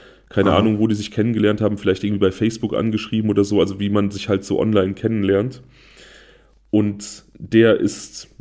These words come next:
Speaker 1: so im gleichen Alter wie Rebecca und wie gesagt, die haben, ähm, eine Zeit lang sehr flirty Kontakt gehabt. Die
Speaker 2: Ja.
Speaker 1: hatten aber nachweislich zum Zeitpunkt von Rebeccas Verschwinden schon ein halbes Jahr keinen Kontakt mehr, sodass man auch ihn eigentlich ausschließt, weil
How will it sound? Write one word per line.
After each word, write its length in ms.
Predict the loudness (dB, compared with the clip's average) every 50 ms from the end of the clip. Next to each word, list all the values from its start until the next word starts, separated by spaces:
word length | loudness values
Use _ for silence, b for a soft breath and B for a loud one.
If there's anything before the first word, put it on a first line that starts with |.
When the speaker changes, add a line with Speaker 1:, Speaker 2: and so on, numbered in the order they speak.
| -20 _
Speaker 1:
so 280 | -14 -6 -2 0 0 0
im 120 | 0 -2
gleichen 380 | 0 0 2 2 2 0 -2 0
Alter 340 | 0 0 0 2 0 0 0
wie 80 | -2
Rebecca 400 | -2 -2 0 -2 -2 0 0 2
und 220 | 2 2 0 -2 -4
wie 60 | -8
gesagt, 360 | -8 -4 0 0 0 0 -2 -6
die 80 | -6 -2
haben, 400 | -2 -2 0 -2 -4 -6 -6 -6
ähm, 440 | -6 -6 -6 -6 -8 -10 -12 -12 -14 -16 -20 _ _ _ _ -18
eine 340 | -18 -18 -14 -10 -10 -10 -6
Zeit 240 | -2 -2 -2 0 0
lang 140 | -2 -2
sehr 180 | 0 0 0 0
flirty 420 | -2 -2 0 2 2 2 0 -4
Kontakt 520 | -4 -4 -4 -4 -4 -6 -8 -8 -8 -8 -8
gehabt. 420 | -6 -6 -6 -8 -10 -14 -20 -20 _ _ _ -6
Die 60 | -2 -2
Speaker 2:
Ja. 60 | 0
Speaker 1:
hatten 200 | 0 0 2 2
aber 180 | 4 4 4 4
nachweislich 960 | 4 2 0 -2 -2 0 2 2 2 2 0 -2 -4 -4 -6 -6 -10 -14 -16 -20 _ _
zum 280 | -10 -6 -4 -4 -4 -2
Zeitpunkt 400 | 0 -2 -2 0 -2 -4 -6 -4
von 160 | -4 -4 -2
Rebeccas 420 | -2 -2 -4 -2 -2 -2 -4 -4 -4
Verschwinden 420 | -6 -6 -4 -4 -4 -2 -4 -6
schon 280 | -2 -2 -2 -2 -2 -2
ein 100 | 0 2
halbes 400 | 2 2 2 2 -2 -4 -2 0
Jahr 420 | 0 0 2 0 -2 -4 -6 -8 b b b b b b b _
keinen 320 | -4 -2 0 0 2 0
Kontakt 420 | -2 -2 -4 -4 -2 -4 -4 -2 -4
mehr, 100 | -2 -2
sodass 240 | 0 -2 -2 -2 -2
man 120 | -2 -2
auch 120 | -2 -2
ihn 240 | -4 -4 -2 -2 -2
eigentlich 400 | 0 0 0 0 -2 -4 -4 -2
ausschließt, 520 | -2 -2 -2 -2 -4 -4 -6 -6 -4 0 2
weil 300 | 4 4 4 4 2